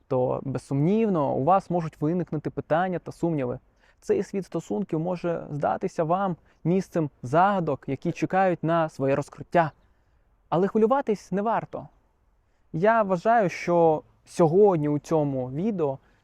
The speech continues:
достатньо було гарних порад, які вже зараз ви можете втілювати у своє життя і не робити тих помилок, які часто роблять ті жінки, які нещасливі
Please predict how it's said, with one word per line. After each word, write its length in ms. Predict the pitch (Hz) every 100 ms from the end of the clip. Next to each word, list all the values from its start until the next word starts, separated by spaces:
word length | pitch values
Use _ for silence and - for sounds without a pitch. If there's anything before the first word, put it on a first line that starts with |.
| _
достатньо 680 | 151 151 - 202 196 170 151
було 560 | 139 156 170 170 151 147 _
гарних 420 | 139 165 143 120
порад, 440 | - 151 220 214 - _
які 280 | - 143 190
вже 200 | 156 156
зараз 420 | 160 175 143 135
ви 80 | 143
можете 600 | 143 151 131 127 131 120 - _ -
втілювати 480 | - 175 139 131
у 60 | 131
своє 280 | - 135 123
життя 460 | 120 - 165 180 175 _ _ -
і 340 | 123 120 117
не 420 | 127 139 135 131 - _ _ _ _ _ _ _
робити 380 | 147 151 196 180
тих 240 | 139 147 -
помилок, 480 | - 135 175 214 -
які 400 | 135 135 - 135
часто 520 | - 180 - 151 131
роблять 520 | 139 139 139 131 - _ _ _
ті 120 | 147
жінки, 380 | 123 131 - 208
які 440 | 170 131 165 160 - _ _ _ _
нещасливі 760 | 139 - 127 - 160 190 190